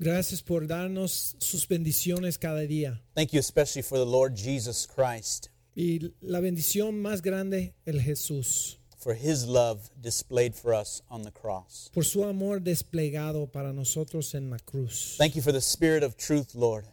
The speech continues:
Speaker 1: Gracias por el Espíritu de la verdad.
Speaker 2: The one who empowered Christ to rise from the dead.
Speaker 1: El que dio el poder a resucitar del, de la muerte.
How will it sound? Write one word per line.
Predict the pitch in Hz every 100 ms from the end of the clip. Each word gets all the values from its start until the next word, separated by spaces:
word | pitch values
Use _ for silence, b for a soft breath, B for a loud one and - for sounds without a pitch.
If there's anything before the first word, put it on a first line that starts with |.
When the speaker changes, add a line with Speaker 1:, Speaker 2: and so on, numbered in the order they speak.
| -
Speaker 1:
Gracias | 170 180 208 170
por | 190
el | 175
Espíritu | 160 - 220 233 226 196
de | 160
la | 147 139
verdad. | 131 127 139 135 120 - - -
Speaker 2:
The | 127
one | 127 151 151
who | 151 139
empowered | 131 - 139 143 117
Christ | - 143 135 123 -
to | 131
rise | 110 117 120 127 -
from | 127
the | 123
dead. | 110 101 95 - _
Speaker 1:
El | 202 202 170
que | 196 175 156 156 - 175
dio | 170 196 226
el | 185 175
poder | 165 160 170 196 202 -
a | 151
resucitar | 143 147 - 127 147 - 151 156 139
del, | 139 135 131 139
de | 151
la | 143 127
muerte. | 139 131 - 113